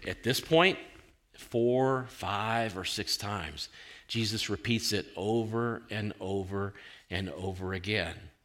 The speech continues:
Now, as they're making their way to Jerusalem, and as they make this journey, and this is repeated to the d-, disciples over and over again, Luke includes this little detail.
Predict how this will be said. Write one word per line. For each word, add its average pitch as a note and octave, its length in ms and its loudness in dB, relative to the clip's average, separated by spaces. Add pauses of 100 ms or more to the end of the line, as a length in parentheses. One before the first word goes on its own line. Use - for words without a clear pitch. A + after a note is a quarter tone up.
(800)
Now, A2 180 4
as G#2+ 120 0
they're G#2+ 120 6
making A#2+ 360 4
their A#2+ 120 6
way A#2 240 8
to A#2 140 2
Jerusalem, G#2+ 720 0 (680)
and G#2+ 120 2
as G#2+ 140 0
they G#2+ 240 4 (200)
make A#2 300 4
this - 400 0 (140)
journey, A2 640 6
and F2+ 140 -2
this F2+ 260 -2
is - 160 -8
repeated A2 540 4
to A#2+ 80 0
the G2 140 0
d-, F#2+ 120 -6 (200)
disciples G#2 500 4
over A#2 200 6
and A2+ 100 4
over A#2 200 4
again, F#2 340 0
Luke A2+ 200 2
includes G#2 440 0
this A2 240 0
little G2 220 0
detail. G2 580 0